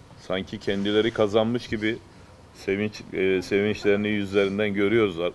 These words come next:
hocalarımızın. Çok önemli bir şey bu. Demek ki insana, sanata, kültüre ve o, e, özellikle emek veren gençlerimize, e, çok önem verdiklerinin en güzel işareti. E,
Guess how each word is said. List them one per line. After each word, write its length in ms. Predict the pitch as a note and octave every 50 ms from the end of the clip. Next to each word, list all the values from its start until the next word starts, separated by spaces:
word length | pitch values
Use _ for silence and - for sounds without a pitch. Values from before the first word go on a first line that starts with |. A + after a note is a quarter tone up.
| -
hocalarımızın. 720 | E2 F2 E2+ D#2+ F2 F2 F2+ F2 E2 D#2+ D#2+ D#2+ F#2 G#2+ A2+
Çok 260 | A2 - A#2 A#2+ -
önemli 380 | A2 G#2 G#2+ G#2+ A2 B2 C3+ C#3+
bir 40 | B2
şey 240 | - - F#2+ E2+ D#2+
bu. 160 | F2+ A#2 - - - - - - - - - - - - - - - -
Demek 220 | F2+ F#2 F#2 -
ki 220 | - G2 F#2+ F#2 - - - - - - - - - - - - - -
insana, 600 | - F#2 F#2+ F#2 - - G2 F#2 F2+ F2 F2+ F2+
sanata, 580 | E2+ - - F#2 F2+ F2+ F2 - - F2 E2+ E2
kültüre 580 | D#2+ - F#2 F2 D#2 - F2+ E2+ E2+ E2+ E2 D#2+
ve 240 | F2+ F2+ F#2 F#2 - - - - - - - - -
o, 160 | F#2 F#2 F#2
e, 40 | E2+ - A1+ G#1+ A1+ C#2 D2 C#2 C#2+ - - - - - - - - -
özellikle 640 | F#2 F2 D#2+ E2+ F#2 F2+ F2 F#2 - - F2+ F2 E2+ - - - - - - - - - - -
emek 320 | F#2 G#2 A2+ A#2+ A2+ -
veren 340 | G#2 G2+ F2+ F#2 F#2 F2+ F2 F#2+ A#2 G2
gençlerimize, 840 | F#2+ F#2 F#2+ F#2 - - F#2+ F2+ F2 F2+ F2+ E2 E2 G2 G2+ G2+ - A2 - - - - - - -
e, 60 | F2+ E2+ D#2+ E2 D2+ C#2+ A#1+ G1+ A1 A#1+ D2+ -
çok 240 | - A2+ A2 - G2
önem 300 | G2 G2 G2+ G2+ G2+ G2
verdiklerinin 640 | F#2 F2 E2+ F2+ F2 - - F#2 F#2 F#2+ G#2 A2+
en 120 | A2+ A2+
güzel 380 | G#2+ F#2+ E2+ D#2+ F#2 G#2+ A#2+ B2+
işareti. 580 | A#2 G#2 - - G2+ F#2 F#2 E2+ D#2+ - - G#2
E, 1300 | A#2 - - - - - - - - - - - - - - - - - - - - - - - -